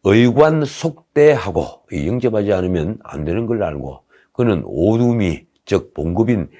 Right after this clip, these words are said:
쌀 다섯만 을 위해 향리의 소인에게 허리를 굽힐 수 없다고 하며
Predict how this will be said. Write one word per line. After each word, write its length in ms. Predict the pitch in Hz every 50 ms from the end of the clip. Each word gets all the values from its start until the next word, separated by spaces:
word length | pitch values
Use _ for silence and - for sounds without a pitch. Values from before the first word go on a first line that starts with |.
| _ _
쌀 320 | _ - - - 127 123 -
다섯만 460 | 117 131 - - 123 120 117 120 120
을 200 | 117 113 104 90
위해 380 | 90 92 90 85 78 87 113 - - - - - - - - - - - - _ _ -
향리의 440 | - - 151 165 170 165 156 147 131
소인에게 480 | - - 110 107 117 113 113 113 104 90
허리를 400 | - - 131 135 131 120 104 -
굽힐 260 | - 147 - - 123
수 140 | - - 117
없다고 500 | - - _ _ 110 110 117 117 113 101
하며 460 | - - 95 92 85 71 64 -